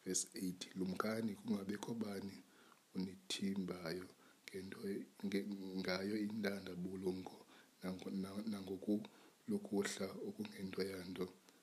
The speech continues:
ngokwesithethe sabantu, ngokwesiqalelo sehlabathi, ngoko-, ngo-, kungekho kwaKristu." Kungekho kwaKristu, becela sicingeleni, sithandaze.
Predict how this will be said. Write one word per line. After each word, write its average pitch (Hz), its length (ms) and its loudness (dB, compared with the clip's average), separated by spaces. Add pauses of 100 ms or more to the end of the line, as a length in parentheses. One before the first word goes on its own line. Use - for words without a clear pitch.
ngokwesithethe - 840 0
sabantu, 95 640 -2
ngokwesiqalelo 101 1500 -2
sehlabathi, 101 840 -6 (420)
ngoko-, 107 440 0 (400)
ngo-, 95 280 4
kungekho 107 380 6
kwaKristu." - 1300 -4 (960)
Kungekho 113 320 -2
kwaKristu, 101 600 -2
becela 110 320 12
sicingeleni, 95 600 8 (420)
sithandaze. 85 580 0